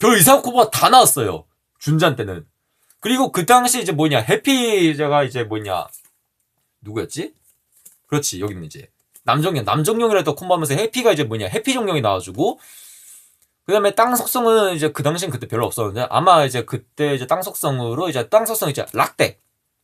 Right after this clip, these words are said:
그러니까 이제 뭐냐, 그걸 이제 완전 이제 필드를 그냥 멈추게 만드는데 이거 같은 경우는 이제 그냥 많았어요. 그냥 여기는 발체도 그냥 라바라바라도 그 들어갔었고 그냥 화환 속성 이거 다 들어가고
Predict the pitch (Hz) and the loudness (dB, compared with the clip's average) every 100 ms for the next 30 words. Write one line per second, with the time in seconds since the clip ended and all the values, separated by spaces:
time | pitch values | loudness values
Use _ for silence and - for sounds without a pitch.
0 | _ 131 123 117 107 104 110 110 120 113 | _ -6 -2 -2 -4 -4 -8 -6 -4 -4
1 | 110 104 95 113 147 156 131 120 208 190 | -4 -6 -2 0 0 0 -4 -6 -6 -4
2 | 160 120 107 90 80 _ - 127 156 208 | -4 -2 -4 -6 -14 _ -2 0 2 0
3 | 180 113 95 110 - _ - - _ _ | -4 -6 -6 -6 -6 _ -20 -20 _ _
4 | _ 156 190 226 208 208 165 165 147 117 | _ 2 4 4 2 -2 -2 -2 -2 -2
5 | 87 147 175 139 139 101 98 82 _ _ | 0 2 2 0 -2 -4 -6 -8 _ _
6 | _ _ _ - 139 160 147 - 165 175 | _ _ _ 0 2 2 0 0 0 2
7 | 226 190 151 120 107 156 185 175 151 123 | 4 4 2 4 4 6 6 6 4 -2
8 | 120 113 120 135 160 156 143 139 - 180 | -6 -6 -4 -4 -4 -6 -2 -2 2 2
9 | 180 160 147 113 107 113 95 143 | 2 -4 -6 -6 -4 -4 0 -2